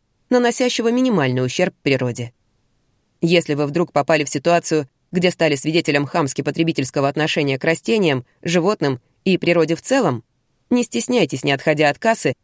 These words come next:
разъяснить нерадивому оператору, что он не прав, и написать о нём соответствующий отзыв, чтобы предупредить других туристов и создать в инфополе запрос на качественную услугу.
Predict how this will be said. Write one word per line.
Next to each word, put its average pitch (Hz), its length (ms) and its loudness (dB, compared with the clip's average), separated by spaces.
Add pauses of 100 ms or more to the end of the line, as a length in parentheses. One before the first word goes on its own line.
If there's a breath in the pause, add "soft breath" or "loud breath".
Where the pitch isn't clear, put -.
(200)
разъяснить 220 540 0
нерадивому 147 520 2
оператору, 175 520 0 (280)
что - 220 0
он 214 120 2
не 220 100 0
прав, - 340 -2 (420)
и 247 120 4
написать 233 420 0
о 214 60 2
нём 208 140 2
соответствующий 196 720 0
отзыв, 185 340 -2 (300)
чтобы 160 260 0
предупредить 165 520 -2
других 170 340 -2
туристов 151 480 -2 (320)
и 254 120 2
создать 220 400 0
в 165 60 4
инфополе 165 520 0 (280)
запрос 220 400 2
на 143 120 0
качественную 135 540 0
услугу. 120 480 -6